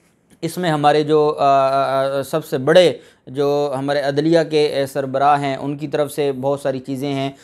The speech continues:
सुप्रीम कोर्ट ने बड़ा पॉजिटिव किरदार अदा किया है और फिर हमारे इदारों की तरफ से बड़ा पॉजिटिव किरदार अदा किया गया है और यही वजह है कि, अ, जो इंपोर्टेड हुकूमत है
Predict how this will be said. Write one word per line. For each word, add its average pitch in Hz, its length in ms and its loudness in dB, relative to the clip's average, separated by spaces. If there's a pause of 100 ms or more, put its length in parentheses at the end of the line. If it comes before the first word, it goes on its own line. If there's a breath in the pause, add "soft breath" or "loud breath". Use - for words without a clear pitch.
(120 soft breath)
सुप्रीम 226 360 0
कोर्ट 196 200 2
ने 190 80 -2
बड़ा 160 200 0
पॉजिटिव 151 440 -2
किरदार 135 360 0
अदा 127 220 0
किया 127 280 -2
है 139 260 0 (240 soft breath)
और 139 120 -2
फिर 160 140 0
हमारे 139 280 2
इदारों 156 340 4
की 165 60 -4
तरफ 147 220 -4
से 151 100 -10
बड़ा 135 180 -2
पॉजिटिव 135 400 -6
किरदार 127 340 -2
अदा 123 220 2
किया 123 260 -2
गया 123 220 0
है 131 180 2 (260 soft breath)
और 127 80 -6
यही 165 320 4
वजह 151 260 4
है 135 200 2 (400 loud breath)
कि, 185 220 2
अ, 165 180 0
जो 170 260 2
इंपोर्टेड 175 500 0
हुकूमत 160 480 -2
है 147 260 0